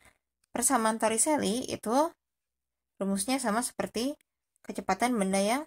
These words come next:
jatuh bebas, yaitu V sama dengan akar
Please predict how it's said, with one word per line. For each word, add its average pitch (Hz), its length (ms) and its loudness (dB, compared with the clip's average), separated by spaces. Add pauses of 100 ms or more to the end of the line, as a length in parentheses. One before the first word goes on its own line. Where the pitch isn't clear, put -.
(120)
jatuh 202 320 -2
bebas, 202 480 2
yaitu 220 400 -4 (380)
V 254 180 0
sama 214 320 0
dengan 202 320 0 (480)
akar 240 480 0